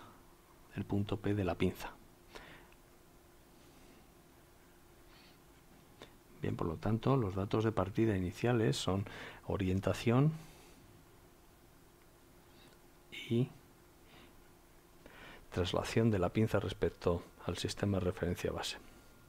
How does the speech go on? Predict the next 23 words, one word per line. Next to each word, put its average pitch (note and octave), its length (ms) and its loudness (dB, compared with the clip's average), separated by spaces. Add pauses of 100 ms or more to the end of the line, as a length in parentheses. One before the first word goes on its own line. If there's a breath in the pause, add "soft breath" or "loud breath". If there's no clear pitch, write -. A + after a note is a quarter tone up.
(880 loud breath)
Bien, C#3+ 200 6
si G#2+ 340 0
nos G#2+ 280 4
fijamos C#3+ 640 4 (220)
y G#2+ 500 4
tratamos B2 600 4
de A2 420 4
calcular G#2+ 680 2 (380 loud breath)
el F#2+ 120 2
problema G2+ 360 2
cinético A2+ 460 2
inverso, G2+ 460 2 (1300 loud breath)
en - 80 -2
este - 220 -2
caso F#2+ 340 2 (800 loud breath)
de, E2+ 400 -2 (260)
de F2+ 180 0
orientación, G2+ 960 2
perdón, F#2 280 2
de F2+ 100 -2
posición B2 460 2
del G#2+ 120 6
brazo, B2 400 4